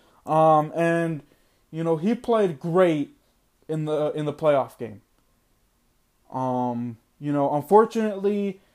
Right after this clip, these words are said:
you know, he gave up a sack at the end of the game that got him into fourth and long, but, you know, other than that, you know, he played good. He played well, you know, he was outstanding in that game. So,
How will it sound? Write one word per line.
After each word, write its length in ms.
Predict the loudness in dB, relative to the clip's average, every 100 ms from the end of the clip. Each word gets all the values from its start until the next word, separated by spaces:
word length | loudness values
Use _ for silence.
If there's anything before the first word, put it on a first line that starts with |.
| _ _ -12
you 80 | -6
know, 140 | -6
he 180 | -6 -2
gave 240 | 2 2
up 160 | 0 -4
a 80 | -8
sack 320 | 0 0 -2
at 100 | -10
the 120 | -12
end 80 | -10
of 80 | -10
the 40 |
game 160 | -8 -8
that 120 | -2
got 200 | 0 0
him 120 | -2
into 160 | -8 -14
fourth 340 | -8 -8 -6
and 180 | -8 -4
long, 420 | 0 0 -2 -4
but, 260 | -4 -6 -8 _ _ _ _ _ _ _ _ _ _ _ _
you 120 | -6 -2
know, 220 | 0 4
other 280 | 4 6 4
than 240 | 2 -2
that, 260 | -2 -2 -4
you 60 |
know, 80 | -6
he 160 | -6 -8
played 420 | -2 -2 -2 -4
good. 280 | -6 -6 -8 _ -8
He 140 | -8
played 400 | 0 4 4 4
well, 320 | 2 2 2
you 120 | -2 -6
know, 140 | -6
he 220 | -4 -2
was 400 | 2 2 2 0 _ _ _ _ _ _ 2
outstanding 840 | 2 0 -10 -10 -8 -8 -12 -20 _ _ _ _ _ _ _ _ _
in 140 | -8 -6
that 220 | -8 -10
game. 280 | -14 -16 -10
So, 420 | -2 0 -2